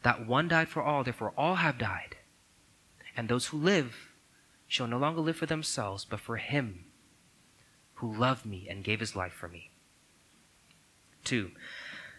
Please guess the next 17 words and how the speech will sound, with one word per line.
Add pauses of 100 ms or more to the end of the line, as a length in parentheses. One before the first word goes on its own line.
(200)
if
your
good
deeds
are
motivated
primarily
by
your
internal
sense
of
goodness, (720)
it
might
inflate
you.